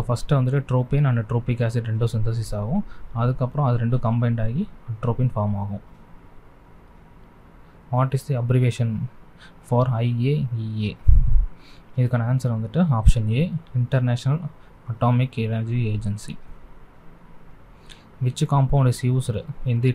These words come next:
test for bitterness value? பிட்டர்னஸ் வேல்யூவை டெஸ்ட் பண்ணோம்னா நம்ம வந்து quinine தான் யூஸ் பண்ணுவோம், இல்ல quinine hydrochloride ரெண்டுல ஏதாவது ஒண்ணு யூஸ் பண்ணுவோம். டேனிங்ஸும் பிட்டரா தான் இருக்கும்,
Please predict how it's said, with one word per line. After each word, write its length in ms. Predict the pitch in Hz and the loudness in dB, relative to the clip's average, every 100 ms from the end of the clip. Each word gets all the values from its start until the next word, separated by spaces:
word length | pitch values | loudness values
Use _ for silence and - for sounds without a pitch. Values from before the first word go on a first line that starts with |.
| - | 0
test 220 | 120 - 143 | -4 0 0
for 140 | 127 123 117 | 2 0 -2
bitterness 440 | 107 123 123 123 - | -2 0 2 0 -2
value? 300 | 104 101 98 - - - - - - 123 | -6 -6 -6 -4 -4 -6 -20 -8 -2 0
பிட்டர்னஸ் 420 | 127 156 165 160 | 2 2 2 2
வேல்யூவை 300 | 127 127 123 117 | 0 2 2 0
டெஸ்ட் 180 | 117 - | -2 0
பண்ணோம்னா 360 | 123 113 110 143 190 139 | 0 2 2 0 0 0
நம்ம 120 | 113 113 | 0 0
வந்து 120 | 135 - | -2 -2
quinine 340 | 120 123 127 123 | 0 4 4 4
தான் 100 | 113 | 2
யூஸ் 120 | 110 107 | -2 -4
பண்ணுவோம், 320 | 101 101 135 180 - - - - - - - | -6 -4 -4 -6 -8 -10 -12 -20 -20 -16 -4
இல்ல 140 | 127 135 - | 0 0 2
quinine 280 | 123 123 131 117 | 2 4 4 2
hydrochloride 560 | 113 113 110 107 107 110 | 0 -2 0 0 2 0
ரெண்டுல 220 | 113 110 | -2 -2
ஏதாவது 140 | 110 107 | 0 2
ஒண்ணு 160 | 107 | 0
யூஸ் 120 | 107 - | 0 -2
பண்ணுவோம். 320 | 98 104 160 156 - - - - - - - - - - - - - - - - - - - - - - - - 127 | -4 -4 -6 0 4 4 2 -8 -16 -18 -20 -20 -20 -20 -20 -20 -20 -20 -20 -20 -20 -20 -20 -20 -20 -20 -20 -4 0
டேனிங்ஸும் 520 | 131 160 160 165 135 | 4 4 4 4 4
பிட்டரா 280 | 120 131 127 127 | 2 0 2 4
தான் 80 | 117 | 2
இருக்கும், 260 | 110 147 | 2 -2